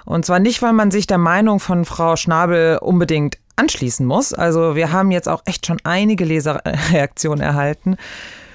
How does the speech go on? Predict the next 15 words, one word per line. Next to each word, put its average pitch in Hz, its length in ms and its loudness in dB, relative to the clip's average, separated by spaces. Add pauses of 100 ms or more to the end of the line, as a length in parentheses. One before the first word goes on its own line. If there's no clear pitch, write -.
(240)
die 156 60 -2
die 156 120 0
Ausführungen, 160 840 0
äh, 160 220 -2
der 151 160 -2
Direktorin 170 1000 -2 (400)
nicht 170 420 0
unbedingt 180 440 0
überzeugend 160 600 -2
finden, 156 460 -2
die 151 400 -2 (260)
auf - 160 -6
jeden 165 120 -2
Fall 151 400 -2
sich - 420 -8